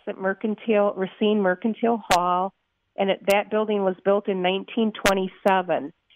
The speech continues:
and it was built by merchants from the city of Racine that wanted to come out to the fairgrounds and show their wares,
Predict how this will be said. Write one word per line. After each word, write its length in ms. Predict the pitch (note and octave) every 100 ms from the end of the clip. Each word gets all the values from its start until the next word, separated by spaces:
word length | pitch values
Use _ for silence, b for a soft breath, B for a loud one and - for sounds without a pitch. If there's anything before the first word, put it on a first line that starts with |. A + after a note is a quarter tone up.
| b b
and 120 | F#3+ F#3
it 100 | G3
was 120 | F3+ E3
built 260 | G3+ G#3+ -
by 160 | F#3+
merchants 640 | F#3 F#3 A3 A3+ A3+ G3+ - G#3
from 160 | F#3+
the 100 | F3 - -
city 280 | G#3+ A#3
of 140 | A3 F#3+
Racine 600 | F3+ - - A3+ A3 F#3
that 160 | E3+
wanted 340 | F3+ F3 F#3 F3+
to 60 |
come 300 | - - F#3+ - F3
out 200 | G3+ - - -
to 200 | G#3+ G#3+
the 100 | G3 -
fairgrounds 720 | G3 G3 F#3+ E3+ E3+ F3 F3 _ _ _ b b -
and 140 | G3 F3+ -
show 280 | G#3 G#3 G3+
their 240 | F#3 F3
wares, 640 | E3+ F#3 G3 E3+ D3 E3